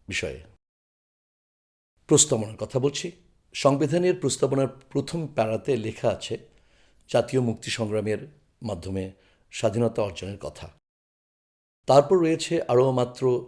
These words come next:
চারটি প্যারা, যেখানে রয়েছে কিছু অঙ্গীকার, একটি ঘোষণা ও সংবিধান গ্রহণের কথা। এই পাঁচ প্যারাতে নাগরিকগণের উল্লেখের ক্ষেত্রে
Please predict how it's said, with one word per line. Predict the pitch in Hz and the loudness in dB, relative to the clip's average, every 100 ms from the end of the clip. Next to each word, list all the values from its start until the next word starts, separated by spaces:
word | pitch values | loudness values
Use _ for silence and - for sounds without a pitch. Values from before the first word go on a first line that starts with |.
| - | -10
চারটি | - 107 - - 147 | -4 -4 -2 -4 0
প্যারা, | 113 92 110 - _ _ _ _ _ _ _ _ _ _ _ _ _ _ - - | 0 0 -8 -14 _ _ _ _ _ _ _ _ _ _ _ _ _ _ -10 -6
যেখানে | 127 127 123 | -2 2 4
রয়েছে | 110 110 - 110 101 - _ _ _ _ _ _ _ _ _ | 4 0 0 -2 -2 -10 _ _ _ _ _ _ _ _ _
কিছু | 117 - | -4 -2
অঙ্গীকার, | 104 123 123 123 120 123 135 - _ _ _ _ _ _ _ _ _ - | -2 0 -4 2 2 2 -4 -18 _ _ _ _ _ _ _ _ _ -10
একটি | 107 131 | -6 -6
ঘোষণা | 113 - - 123 156 226 - _ _ _ _ _ _ - | -6 -8 -6 -2 -2 -4 -14 _ _ _ _ _ _ 0
ও | 131 | 2
সংবিধান | 127 117 107 110 107 104 98 _ _ _ _ _ _ _ | 2 -2 -4 -6 -6 -8 -12 _ _ _ _ _ _ _
গ্রহণের | 127 110 104 101 95 - - | -2 -2 -2 -4 -6 -12 -18
কথা। | - - 85 - - | -18 -16 -20 -12 0
এই | 165 180 185 - - | 2 2 -2 -10 2
পাঁচ | 151 - - | 4 4 6
প্যারাতে | 185 175 170 107 120 - - _ _ - | 8 8 6 0 -4 -8 -20 _ _ 0
নাগরিকগণের | 117 117 123 135 131 131 135 131 | 4 6 6 2 2 2 0 -4
উল্লেখের | 120 120 123 160 135 | -2 0 0 -4 -6
ক্ষেত্রে | 127 - 98 98 | -10 -10 -10 -10